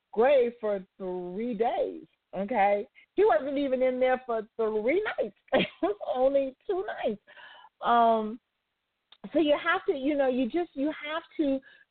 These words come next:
be mindful and careful, you know, of what you say is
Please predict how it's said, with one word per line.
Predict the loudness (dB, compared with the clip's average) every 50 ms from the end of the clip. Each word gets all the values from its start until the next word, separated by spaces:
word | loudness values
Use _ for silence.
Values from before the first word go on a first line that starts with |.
| -6 -2
be | 0 2 2 2 0 0 0 0
mindful | 2 4 4 4 2 2 2 2 0 0 0 2 4 4 4 4 2
and | -2 -2 -2 -4 -8 -14 -16 -6 0
careful, | 2 4 4 4 2 2 2 2 4 4 4 4 2 2 -2 -6 _ _ _ _ _ _ _ _
you | 0 2
know, | 2 4 4 6 6 6 4 4 4
of | 4 4 4 4 4 2 0 -2 -8 -12 _ _ _ _ _ _ _ _ _ _ _ _ _ _ _ _ _ _ _
what | -2 2 4 4 2 2 0 -2
you | -2 -2 -2 0 0
say | 0 2 2
is | 2 0 -2